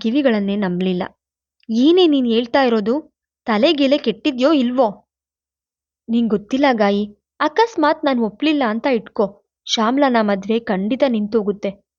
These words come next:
ನಾವು ಈಗಿರೋ ಪರಿಸ್ಥಿತಿಲಿ ನಾವು ಬೇರೆ ಗಂಡು ಹುಡ್ಕಿ ಮದ್ವೆ ಮಾಡೋದು ಕಷ್ಟ. ಅವಳೋ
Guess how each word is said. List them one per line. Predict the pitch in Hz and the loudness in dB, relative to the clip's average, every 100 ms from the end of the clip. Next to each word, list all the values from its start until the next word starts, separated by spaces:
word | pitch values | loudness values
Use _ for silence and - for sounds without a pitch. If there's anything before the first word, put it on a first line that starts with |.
| _ _ _ 392 | _ _ _ -2
ನಾವು | 466 403 370 | 2 4 2
ಈಗಿರೋ | 277 330 349 311 | 2 -2 0 0
ಪರಿಸ್ಥಿತಿಲಿ | 285 226 240 - 254 226 254 247 247 _ - | 0 -4 -6 -10 -10 -6 -6 -6 -10 _ -2
ನಾವು | 370 349 | 2 2
ಬೇರೆ | 233 220 262 311 | 2 2 2 0
ಗಂಡು | 247 233 240 | -2 -2 -4
ಹುಡ್ಕಿ | 196 - 214 | -6 -6 -6
ಮದ್ವೆ | 220 196 185 | -4 -2 0
ಮಾಡೋದು | 269 233 196 190 226 | 0 0 -2 -4 -4
ಕಷ್ಟ. | 202 - - - _ _ _ _ _ _ - | -6 -6 -6 -6 _ _ _ _ _ _ -2
ಅವಳೋ | 233 254 233 233 | 2 4 4 2